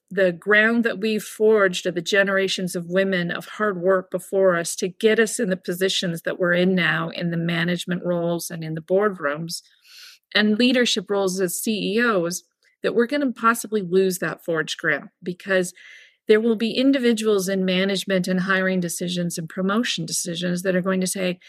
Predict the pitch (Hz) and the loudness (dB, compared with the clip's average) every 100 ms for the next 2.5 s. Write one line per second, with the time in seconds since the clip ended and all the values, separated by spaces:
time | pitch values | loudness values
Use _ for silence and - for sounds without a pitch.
0 | - - _ 226 277 359 - 277 - 240 | -20 -20 _ 2 2 2 0 0 0 2
1 | 247 262 233 202 196 202 196 185 190 196 | 2 2 0 0 -4 0 2 4 2 -2
2 | 190 185 190 180 | -4 -2 2 2